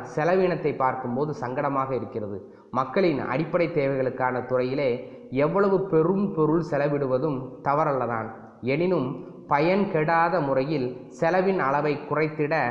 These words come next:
முடியுமா என்பதை பற்றி நாம் எண்ணி பார்த்திட வேண்டும். பூச்சிகள் முழுவதையும் ஒழித்திடாமல் பாதி அளவு மட்டும் ஒழித்திடலாம் என்பது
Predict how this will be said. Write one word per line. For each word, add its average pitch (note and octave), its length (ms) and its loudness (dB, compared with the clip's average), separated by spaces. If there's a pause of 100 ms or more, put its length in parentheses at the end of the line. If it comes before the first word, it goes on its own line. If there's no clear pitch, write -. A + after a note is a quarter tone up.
(260)
முடியுமா D3 480 2 (160)
என்பதை B2+ 380 -2
பற்றி C3+ 420 -2 (300)
நாம் B2+ 220 0
எண்ணி E3+ 240 2
பார்த்திட C#3 480 0
வேண்டும். A2 340 -2 (280)
பூச்சிகள் G3 460 2
முழுவதையும் E3 560 2
ஒழித்திடாமல் C3+ 640 0 (280)
பாதி D#3+ 400 4
அளவு E3+ 240 4
மட்டும் F3 400 -2
ஒழித்திடலாம் C3 600 0 (120)
என்பது B2+ 420 0